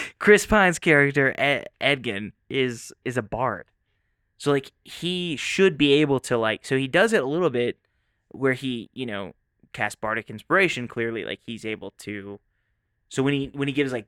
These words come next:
rousing speeches and everyone gets, like, more motivated and capable, that's, like, an, a, a special magical ability that a bard has. Um, but he's also able to cast spells.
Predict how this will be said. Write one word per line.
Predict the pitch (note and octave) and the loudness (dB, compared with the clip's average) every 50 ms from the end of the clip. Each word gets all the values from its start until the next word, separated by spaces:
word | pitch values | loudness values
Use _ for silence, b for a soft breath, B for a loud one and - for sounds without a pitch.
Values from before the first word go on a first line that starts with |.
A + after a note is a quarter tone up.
| _ A#2 _ - | _ _ _ -12
rousing | A2+ B2+ C3 C#3 D3+ E3 D#3+ D3 C#3+ C3 | -8 -2 0 0 2 2 0 0 -2 -6
speeches | - - - C3 B2 - B2 A2+ G2 G#2 | -8 -6 -6 -6 -6 -6 -8 -8 -8 -8
and | G#2+ A2 | -10 -6
everyone | A2 A#2+ A#2+ B2 B2 A#2 A#2 A2+ C3 - | -6 -4 -2 -2 -4 -4 -6 -8 -8 -8
gets, | - A2+ A2 - - - | -6 -6 -6 -8 -10 -10
like, | - G#2 F#2+ - - _ _ _ _ _ _ _ _ - | -8 -8 -8 -10 -12 _ _ _ _ _ _ _ _ -10
more | A2 A#2 B2 C#3 C#3 C#3+ | -2 0 2 2 2 2
motivated | C#3 C3 B2 C3 C3+ C#3+ C#3+ D#3+ D#3+ D#3+ F3 F3 D#3 - - | 2 0 2 2 2 2 2 2 0 2 0 -2 -2 -4 -10
and | - G#2 A2+ - | -14 -14 -14 -12
capable, | - - A2 A#2+ - F3 F3 E3 F#3+ G3+ A3 A3 - _ _ _ _ _ _ _ - | -10 -8 -6 -6 -4 -4 -4 -4 -2 -4 -4 -4 -6 _ _ _ _ _ _ _ -6
that's, | A2 B2+ C#3 D#3+ - - | -2 -2 -2 0 0 0
like, | F3 E3 - | -2 -2 0
an, | B2 A2+ | -2 -4
a, | G#2 - _ - | -4 -6 _ -10
a | A2 | -8
special | - - - - - B2+ A#2+ - - C3+ A#2 A2 | -6 -8 -6 -2 0 0 0 0 -2 -2 -2 -2
magical | A2 G#2+ G#2+ A2+ G#2 A2 G2+ A2 G#2+ | -2 0 0 0 0 -2 -6 -6 -6
ability | F#2 D#2+ - G2+ G2 F#2 E2 - - - | -8 -8 -8 -10 -12 -12 -12 -14 -18 -20
that | - G2 F#2+ | -16 -14 -14
a | F2+ | -12
bard | - F2 E2 F2+ E2+ - | -10 -10 -8 -8 -6 -2
has. | - D3+ D#3 G#2+ F2 E2+ F2 - - _ _ _ _ _ _ _ _ _ _ _ _ - | 0 0 2 2 0 -2 -4 -6 -8 _ _ _ _ _ _ _ _ _ _ _ _ -2
Um, | - A#2+ A#2 A2+ | 0 0 2 2
but | A2 C3+ C3 | 2 0 0
he's | C#3 D#3+ F3+ D#3 | 2 2 2 4
also | F3+ F#3 G3+ - G#3 F3+ - | 6 6 6 6 4 0 2
able | C3 C#3 D3 C#3+ D3+ C#3+ C#3 | 0 -2 0 0 0 -2 -2
to | - - - | -4 -6 -12
cast | - - - - A#2+ A2+ A2 G#2+ - - | -12 -10 -4 0 0 0 0 -2 -6 -10
spells. | - - - F#2+ F2+ D2+ - - - - | -12 -10 -10 -12 -12 -12 -16 -20 -20 -20